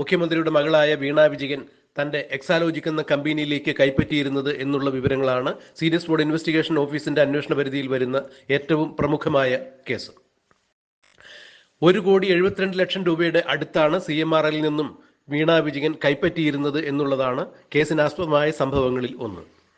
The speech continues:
എന്നാൽ ഈ വിഷയം ലോക്സഭാ തെരഞ്ഞെടുപ്പോടുകൂടി കെട്ടടങ്ങി എന്നുള്ളതാണ് പ്രതിപക്ഷ കക്ഷികളടക്കമുള്ള ആളുകൾ പറഞ്ഞിരുന്നത്. തൃശൂർ ലോക്സഭാ സീറ്റ് ബി ജെ പിക്ക് കൈമാറിക്കൊണ്ട് സീരിയസ് ബോർഡ് ഇൻവെസ്റ്റിഗേഷൻ ഓഫീസിന്റെ അന്വേഷണ പരിധിയിൽ നിന്നും വീണ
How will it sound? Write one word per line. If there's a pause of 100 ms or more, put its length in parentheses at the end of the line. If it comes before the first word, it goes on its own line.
(340)
എന്നാൽ (160)
ഈ (100)
വിഷയം (580)
ലോക്സഭാ
തെരഞ്ഞെടുപ്പോടുകൂടി (100)
കെട്ടടങ്ങി
എന്നുള്ളതാണ്
പ്രതിപക്ഷ
കക്ഷികളടക്കമുള്ള (200)
ആളുകൾ (100)
പറഞ്ഞിരുന്നത്. (520)
തൃശൂർ (180)
ലോക്സഭാ
സീറ്റ് (160)
ബി
ജെ
പിക്ക് (160)
കൈമാറിക്കൊണ്ട് (300)
സീരിയസ്
ബോർഡ്
ഇൻവെസ്റ്റിഗേഷൻ
ഓഫീസിന്റെ
അന്വേഷണ
പരിധിയിൽ
നിന്നും
വീണ